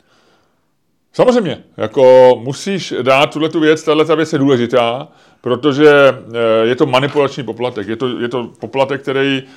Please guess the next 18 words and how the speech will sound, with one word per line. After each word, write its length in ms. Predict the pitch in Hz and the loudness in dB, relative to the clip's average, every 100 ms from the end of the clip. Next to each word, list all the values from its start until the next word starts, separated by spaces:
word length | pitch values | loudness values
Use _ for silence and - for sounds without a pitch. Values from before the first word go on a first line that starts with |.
| _ - | _ -4
vlastně 600 | 107 117 - 139 139 135 - _ - - | -2 -2 -2 -4 -4 -6 -14 _ -20 -16
dává 640 | 113 113 123 147 151 147 147 | 0 2 2 2 2 2 0
aktu 480 | - 117 - - 147 | -4 -10 -10 -6 -2
volby, 720 | 120 113 113 117 117 117 135 160 _ _ _ _ - | 0 0 0 -4 -4 -6 -12 -18 _ _ _ _ -8
eh, 600 | 104 104 104 104 101 107 | -4 -2 -2 -2 -2 -2
ja-, 220 | - 110 | -4 -8
jistou 300 | 117 147 135 | -10 -8 -6
cenovku 760 | - 120 117 - - 92 - _ _ _ _ - | -4 -4 -6 -10 -16 -16 -16 _ _ _ _ -6
a, 640 | 110 110 110 107 104 101 101 - 71 | -2 0 0 0 0 -2 -6 -14 -10
eh, 40 | 98 101 98 101 98 95 98 50 - - - - | -4 -2 -2 -2 -2 -4 -6 -8 -12 -18 -20 -12
dává 540 | 110 117 123 139 139 - 131 127 | -2 0 2 0 -2 -4 -8 -10
mu 120 | 131 | -10
určitou 300 | 123 117 127 | -10 -6 -4
důležitost. 540 | 117 101 95 90 - 107 | -2 -4 -6 -12 -14 -10
Není 220 | 127 165 | -8 -2
to 200 | 170 127 | 0 0
poplatek, 500 | 113 143 139 139 135 | 0 0 0 0 -4
který, 500 | 135 131 131 127 | -4 -2 0 -2